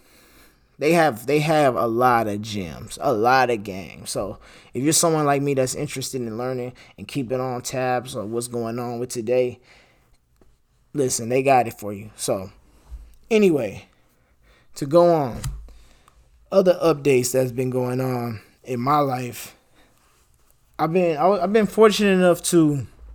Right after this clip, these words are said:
I got invited into the new app.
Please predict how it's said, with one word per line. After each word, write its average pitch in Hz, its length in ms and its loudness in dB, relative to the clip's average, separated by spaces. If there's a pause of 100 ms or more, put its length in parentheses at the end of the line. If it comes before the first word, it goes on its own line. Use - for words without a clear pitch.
(640)
I 147 80 -6
got 156 220 2
invited 151 560 2
into 147 320 -4
the 131 80 -4
new 135 260 -4
app. 143 420 -4